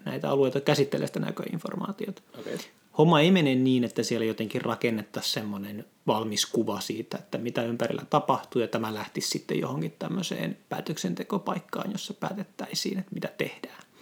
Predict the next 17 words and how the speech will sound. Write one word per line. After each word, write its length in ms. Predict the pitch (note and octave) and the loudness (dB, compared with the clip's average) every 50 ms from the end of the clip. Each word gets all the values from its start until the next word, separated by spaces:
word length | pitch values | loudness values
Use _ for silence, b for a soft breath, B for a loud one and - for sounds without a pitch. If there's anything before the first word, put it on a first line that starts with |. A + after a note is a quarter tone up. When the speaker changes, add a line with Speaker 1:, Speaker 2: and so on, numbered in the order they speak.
| B B | B B
Speaker 2:
Hmm. 80 | A3 B B B B B B B B B _ _ _ _ _ - C#3+ B2 | -4 B B B B B B B B B _ _ _ _ _ -10 -2 2
Speaker 1:
Vaan 380 | A#2+ A#2 G#2+ A2+ C#3+ F#3+ G#3 - - B B B B B B | 2 4 4 6 4 4 4 2 -2 B B B B B B
siellä 240 | - - D3+ C3 A#2+ | 2 6 6 6 8
käydään 420 | - C#3+ D3 D3+ D3+ D3 C#3 C3 | 8 8 8 8 8 6 4 6
kaiken 320 | C#3+ C#3 C#3 C3+ C3 B2 | 6 4 6 4 2 2
aikaa 560 | B2 A#2+ A2+ - - B2 A#2 A#2 B2 - - - | 0 -2 -2 -2 0 0 2 0 -2 -4 -8 0
kommunikaatiota 800 | - D3 C#3 C3+ C3 B2 A#2 G#2+ G#2 - G#2+ G#2 - A2 G#2+ - | 4 6 6 6 6 4 2 2 0 -2 -2 -2 -2 -4 -4 -4
edestakaisin. 760 | G#2 G#2+ G#2 G#2+ - - - - - - - - - - F3 - - - - _ _ _ _ _ B B B B B B B B B B B - | -4 -4 -6 -6 -6 -6 -6 -6 -6 -6 -6 -6 -6 -8 -10 -12 -16 -20 -20 _ _ _ _ _ B B B B B B B B B B B 2
Riippuu, 300 | - C3+ C#3 C#3 - D3 | 2 2 4 6 6 4
että 180 | C#3 - - C3 | 6 4 4 4
mitä 280 | C3+ D#3 D3+ D#3 C#3 | 4 6 6 6 6
olet 300 | C3 B2+ B2+ B2+ - - | 4 4 2 -2 -2 0
tekemässä. 600 | - B2 A2 - - - G3 - E3+ - - - | 0 0 0 0 -4 -6 -6 -6 -6 -8 -8 -8
Jos 100 | D3 - | -2 0
vaikka 220 | D3+ D3 - - C#3+ | 0 2 4 4 4
jäät 200 | C#3 C#3 - - | 4 2 4 6
polkupyörällä, 840 | E3 E3 D#3+ D#3+ E3 - - C#3 C3+ C3 B2+ B2+ B2 A#2+ A#2+ A#2+ | 6 6 6 6 0 0 2 4 4 4 2 0 -2 -2 -2 -4